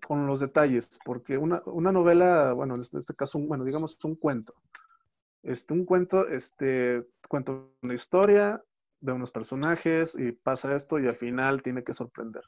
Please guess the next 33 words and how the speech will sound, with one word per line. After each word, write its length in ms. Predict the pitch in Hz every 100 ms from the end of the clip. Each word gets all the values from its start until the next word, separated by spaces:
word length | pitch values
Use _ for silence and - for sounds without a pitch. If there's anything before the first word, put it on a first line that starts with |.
| _ _ -
Ahora, 240 | 120 123
muy 180 | 131 135
bien, 320 | 147 147 127 _ _
les 200 | 123 117
acabo 320 | 113 127 139
de 60 | 139
decir, 320 | 131 143 131
el 140 | 127 120
final 440 | 135 131 139 147
tiene 360 | - 131 120 123
que 140 | -
sorprender. 640 | - 117 - 117 127 131 - _ _ _ _ -
Y 140 | 143
es, 160 | 131 -
la 200 | 147 139
pregunta 360 | 131 143 147
es 80 | 143
válida. 540 | 147 147 143 120 110 - -
¿Qué 180 | 175 196
es 280 | 202 - 214
lo 280 | 214 214 _ _
que 560 | 180 160 151 139 135
escribió 680 | 131 - - - 147 147 160
el, 260 | 175 180 - -
el 180 | 165 147
autor 560 | 143 143 170 120 120 _
para 200 | 139 135
que 120 | 151
yo 120 | 131 131
me 120 | 135
sorprendiera 600 | - 120 117 117 117 117
al 80 | 113
final? 480 | 123 123 131 123